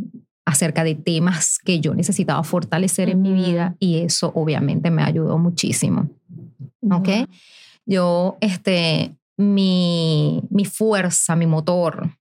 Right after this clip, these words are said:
Speaker 1: lo que me hace levantarme todos los días a salir adelante, a tener proyectos en mi mente, a buscar la manera de cómo ejecutarlos,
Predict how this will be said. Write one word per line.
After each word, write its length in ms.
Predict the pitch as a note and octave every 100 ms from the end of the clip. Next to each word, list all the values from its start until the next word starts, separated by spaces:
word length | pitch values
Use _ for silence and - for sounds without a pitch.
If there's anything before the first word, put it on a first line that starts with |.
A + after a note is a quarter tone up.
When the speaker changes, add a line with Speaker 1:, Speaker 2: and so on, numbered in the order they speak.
| -
Speaker 1:
lo 160 | F3
que 100 | F3
me 80 | D#3+
hace 200 | D3+ -
levantarme 600 | G3 F3+ E3 E3+ F3 F3+
todos 260 | F3 F3+ E3+
los 160 | F3+ E3
días 800 | F3 F3+ C#3+ C#3+ D3 - - - - - - - - - -
a 140 | - E3
salir 320 | F#3 D#3 D3+
adelante, 1000 | F#3 F#3 E3+ D#3 D3+ D3+ D#3 D3+ D3 - -
a 440 | D3 C#3+ C#3 C#3+ -
tener 540 | D#3+ D3+ D3+ D#3+ - - _ _ -
proyectos 640 | G3 F3+ F#3 F3 E3+ G#3 F#3+
en 140 | F#3
mi 100 | F3+
mente, 680 | F#3 E3+ D#3+ D3 E3 D#3+ D#3
a 80 | D#3+
buscar 400 | D#3 - D3+ D3+
la 100 | D#3
manera 340 | F3 D#3 E3
de 160 | E3+ D#3+
cómo 320 | - E3+ F#3
ejecutarlos, 800 | F#3 G3 G#3+ G#3 E3 D3+ D#3+ F3